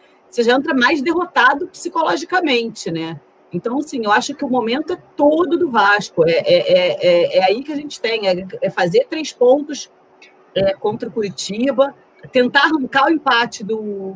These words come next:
do, do Bragantino lá, porque o, o jogo seguinte é o Atlético Mineiro aqui, que não é fácil.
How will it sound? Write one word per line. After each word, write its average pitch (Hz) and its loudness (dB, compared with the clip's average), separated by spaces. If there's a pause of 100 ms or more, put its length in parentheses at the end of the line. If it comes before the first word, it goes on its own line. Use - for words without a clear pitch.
(480)
do, 185 -6
do 185 -4
Bragantino 208 0
lá, 220 6
porque - -6
o, 269 -2
o 202 -4
jogo 247 4
seguinte 285 0
é 339 0
o - 2
Atlético 294 2
Mineiro 294 2
aqui, 269 -2 (1500)
que 254 0
não 294 0
é 285 2
fácil. - 0